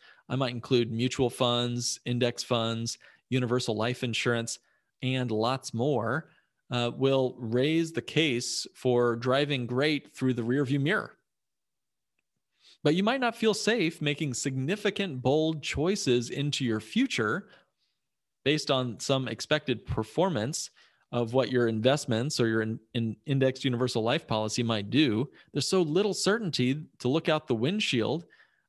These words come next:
uh, into a financially uncertain future. I might, I meet people like this all the time who are living in sort of a wait and see mode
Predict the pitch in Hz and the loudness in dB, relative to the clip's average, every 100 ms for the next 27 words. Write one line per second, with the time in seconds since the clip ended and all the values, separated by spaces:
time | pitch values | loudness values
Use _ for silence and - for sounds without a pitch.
0 | - 123 127 127 151 123 135 131 147 147 | -4 -2 -2 2 2 2 0 -2 -2 0
1 | 123 135 139 - 147 139 131 202 - - | 0 0 -2 0 0 0 -2 -2 -4 -6
2 | _ _ _ _ _ _ _ _ - 156 | _ _ _ _ _ _ _ _ -10 -2
3 | 185 185 147 185 208 202 190 190 170 165 | -2 0 2 2 0 -2 0 2 2 2
4 | 170 - - 147 175 196 160 170 185 123 | 0 0 -4 -4 -2 0 0 0 0 -2
5 | 135 - - _ _ 151 143 170 175 170 | -4 -10 -18 _ _ 4 4 2 2 0
6 | 143 139 135 214 196 131 127 - - - | 0 0 2 2 4 2 2 -6 -20 0
7 | 127 165 156 113 - 202 135 107 117 156 | 2 4 2 0 0 2 2 2 0 -2